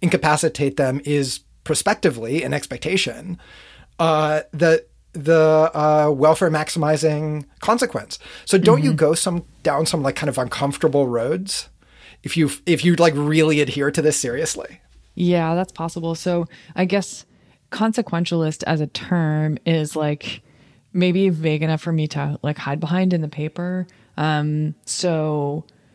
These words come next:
Speaker 2: so I'm making this argument that we should just, we should ignore, um, considering retribution, and we should just focus on the consequences. And I think I do say at some point, like, that's not easier. Um,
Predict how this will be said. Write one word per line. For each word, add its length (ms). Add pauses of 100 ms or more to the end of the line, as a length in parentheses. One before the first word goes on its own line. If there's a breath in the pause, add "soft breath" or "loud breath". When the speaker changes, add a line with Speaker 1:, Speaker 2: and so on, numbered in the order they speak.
(840 soft breath)
Speaker 2:
so 260
I'm 340
making 240
this 120
argument 380
that 80
we 100
should 320
just, 640
we 100
should 160
ignore, 800 (360)
um, 560 (280)
considering 440
retribution, 680
and 120
we 60
should 160
just 160
focus 260
on 80
the 60
consequences. 760 (300 loud breath)
And 120
I 60
think 160
I 60
do 220
say 320
at 100
some 160
point, 260
like, 140
that's 180
not 180
easier. 640 (500 soft breath)
Um, 720